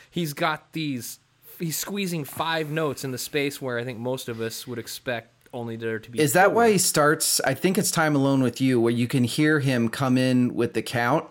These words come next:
Speaker 2: and he goes, "One,
Speaker 1: Yeah,
Speaker 2: two, three,
Speaker 1: one,
Speaker 2: four,
Speaker 1: two, three,
Speaker 2: five."
Speaker 1: four, five.
Speaker 2: That's
Speaker 1: That's it.
Speaker 2: very
Speaker 1: That's
Speaker 2: cool.
Speaker 1: Yep.
Speaker 2: Okay.
Speaker 1: And by placing the drums one-fifth of a beat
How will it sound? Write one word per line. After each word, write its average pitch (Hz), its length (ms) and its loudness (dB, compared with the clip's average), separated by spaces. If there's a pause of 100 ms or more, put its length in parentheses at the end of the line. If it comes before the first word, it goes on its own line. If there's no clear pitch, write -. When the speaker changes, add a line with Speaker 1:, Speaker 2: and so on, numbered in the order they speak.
Speaker 2:
and 135 100 2
he - 40 2
goes, - 200 0
"One, 131 100 2
Speaker 1:
Yeah, - 40 4
Speaker 2:
two, 113 40 2
three, 113 80 0
Speaker 1:
one, 139 80 2
Speaker 2:
four, 95 80 -2
Speaker 1:
two, - 40 -4
three, - 80 -2
Speaker 2:
five." - 20 -4
Speaker 1:
four, 131 100 -4
five. 131 140 -2 (600)
Speaker 2:
That's 165 160 4 (140)
Speaker 1:
That's 196 40 0
it. 202 60 4
Speaker 2:
very 180 220 6
Speaker 1:
That's 180 100 -2
Speaker 2:
cool. 208 380 8
Speaker 1:
Yep. 147 100 6
Speaker 2:
Okay. 208 300 4
Speaker 1:
And 170 380 0
by 165 180 4
placing 185 640 2
the 165 80 2
drums 160 840 0 (160)
one-fifth 147 1120 -2
of 147 160 -2
a 139 180 2
beat 147 680 -6